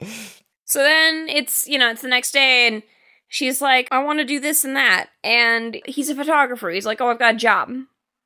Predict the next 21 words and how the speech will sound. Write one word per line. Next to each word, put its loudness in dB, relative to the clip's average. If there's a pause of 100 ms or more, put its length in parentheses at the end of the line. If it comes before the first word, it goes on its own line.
(120)
Right? 0 (440)
She's -2
like, 4
"Oh, 6
don't 2
worry 2
about 0
it. 4
I 4
was 0
just -6
planning 0
something -4
silly." -4
And 2
it's -2
just -2
like, -2 (500)
"Don't 2
mind 2
me 2